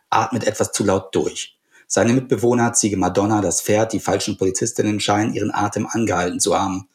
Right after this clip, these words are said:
Dann läuft er los. Vorbei an kleinen Splittern, die aus dem Boden lugen, vorbei an Staubmäusen und Glasscherben der Mustang-Scheibe, durch die vorhin noch die Schraube geflogen war. Alles scheint ihm ewig her zu sein.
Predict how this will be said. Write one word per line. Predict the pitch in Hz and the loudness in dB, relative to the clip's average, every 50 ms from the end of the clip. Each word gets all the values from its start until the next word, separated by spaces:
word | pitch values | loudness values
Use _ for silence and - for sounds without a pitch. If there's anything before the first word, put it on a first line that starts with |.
| _ _ _ _ _ _ _ - | _ _ _ _ _ _ _ -2
Dann | - 85 | 0 2
läuft | 85 139 143 - - | 2 2 2 2 0
er | 101 | 0
los. | 90 85 - - - - - - - _ - - - - - | 0 -2 -4 -6 -8 -8 -8 -10 -12 _ -18 -18 -16 -2 0
Vorbei | 113 107 104 117 123 | 2 4 4 4 4
an | 120 113 | 2 2
kleinen | 101 120 113 117 113 110 | 2 2 2 2 2 2
Splittern, | - - - 120 117 - 117 98 90 92 90 87 - - | 0 0 0 0 2 2 2 2 2 0 -2 -2 -2 0
die | 107 101 | 2 2
aus | 92 95 - | 2 2 0
dem | 110 101 95 | 0 0 0
Boden | 92 107 110 113 104 101 | 2 2 2 2 2 2
lugen, | 98 104 104 113 117 107 | 2 0 0 0 -2 -2
vorbei | - 101 90 101 104 107 | -2 0 2 2 2 2
an | 101 98 98 | 2 0 0
Staubmäusen | - - - 104 110 110 - 120 110 113 113 104 113 110 110 - - - - - - | 0 2 2 2 2 2 0 0 2 2 2 2 0 -2 -4 -8 -12 -12 -12 -8 -4
und | - 110 107 | -2 -2 0
Glasscherben | - 104 95 107 120 123 - - - 107 98 101 104 101 | 2 2 2 4 2 2 2 2 2 2 2 2 2 2
der | 98 92 | 0 2
Mustang-Scheibe, | 101 113 - - - 104 95 95 - - 90 95 101 104 | 2 0 -2 0 0 0 0 0 0 2 2 2 2 0
durch | - 98 92 - | 0 -2 -2 -2
die | - - | -4 -4
vorhin | - - 107 107 107 107 | 0 2 2 2 2 2
noch | 107 101 - | 0 -2 -2
die | - 104 | -2 -2
Schraube | - - - 110 110 107 98 85 | 0 2 4 4 4 4 2 0
geflogen | - - - 98 87 85 85 85 85 | -2 -2 0 0 0 0 0 -2 0
war. | 87 85 85 85 85 - _ - - - - _ | 0 -2 -2 -2 -6 -10 _ -20 -20 -20 -20 _
Alles | - - 110 104 101 92 - | -6 -2 0 2 2 2 2
scheint | - 101 95 95 - | 2 2 2 2 2
ihm | 92 92 - | 0 -2 0
ewig | - 98 95 90 87 - | 0 0 2 0 0 0
her | 110 95 87 - | 0 0 0 0
zu | - 87 | -2 0
sein. | 80 82 78 78 78 80 | 0 0 0 -2 -4 -8